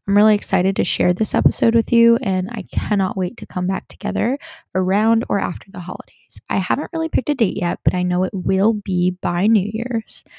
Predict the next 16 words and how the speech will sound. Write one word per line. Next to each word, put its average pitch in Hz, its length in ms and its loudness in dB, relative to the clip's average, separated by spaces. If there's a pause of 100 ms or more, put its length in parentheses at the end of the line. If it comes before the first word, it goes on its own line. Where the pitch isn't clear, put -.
(420)
And 190 360 2
that's 247 220 2
okay, - 440 2
because 208 480 2
I 226 100 2
just - 280 -4
want 247 220 -2
to 240 120 6
let 214 180 0
my 214 120 2
energy 196 340 0
levels 185 460 -4
and 190 100 -4
intuition 185 460 -6
guide - 280 -8
me. 240 140 -6